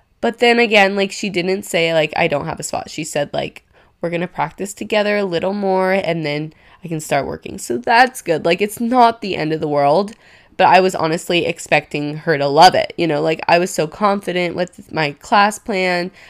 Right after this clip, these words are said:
I even sent her, like, class plans ahead of time, and she said they were great. So then it's like,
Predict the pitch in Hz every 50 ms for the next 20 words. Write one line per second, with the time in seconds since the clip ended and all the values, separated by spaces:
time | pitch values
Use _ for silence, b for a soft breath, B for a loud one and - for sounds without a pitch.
0 | B B B - 226 214 202 208 214 202 - - 160 147 - 214 233 214 220 208
1 | 196 - - - 214 160 175 175 - - 208 185 170 160 170 - - - 151 143
2 | 151 147 143 160 160 - - - 208 180 185 190 190 196 196 - 190 190 - -
3 | 156 156 - 165 165 156 156 156 _ - 135 135 143 165 190 202 - b b b
4 | b b b b b b b b b b b b - - 262 254 220 240 240 226
5 | 220 - - 196 196 190 -